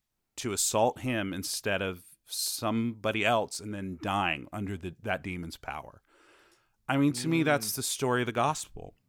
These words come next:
Speaker 2: Mm-hmm.
Speaker 1: Um, so you have stuff like that. And then you also have, like, the paranormal activities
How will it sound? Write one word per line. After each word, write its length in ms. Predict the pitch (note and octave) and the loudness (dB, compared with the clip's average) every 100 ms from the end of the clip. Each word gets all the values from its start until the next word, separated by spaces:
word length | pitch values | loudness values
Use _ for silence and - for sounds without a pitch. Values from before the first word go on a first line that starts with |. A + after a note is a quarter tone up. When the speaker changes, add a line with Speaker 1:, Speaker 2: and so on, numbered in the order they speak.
| _ - - _ - | _ -20 -20 _ -6
Speaker 2:
Mm-hmm. 40 | B2 | 2
Speaker 1:
Um, 480 | A2 G#2 G2 F2+ - _ _ _ _ _ _ - | 4 4 0 -4 -12 _ _ _ _ _ _ -20
so 160 | - C#3 | -4 2
you 80 | D3 | 2
have 100 | D3+ | 2
stuff 240 | - C3 | 2 0
like 180 | A#2+ A2 | 0 -4
that. 320 | E2+ D#2+ G2 - | -4 -6 -8 -4
And 120 | C#3 | -2
then 120 | D3+ | 2
you 140 | D#3 C3+ | 2 2
also 280 | C#3+ - B2+ | 0 -2 -8
have, 380 | A#2 A2+ G#2+ A2 | -6 -6 -6 -8
like, 240 | F#2+ - | -8 -6
the 140 | A2 A2 | -6 -8
paranormal 720 | - A2 A2 G#2+ G#2+ F#2+ F#2 | -4 -2 0 0 0 0 -2
activities 760 | - G2+ F#2 D#2 C2 - - | -4 -6 -4 -6 -8 -10 -12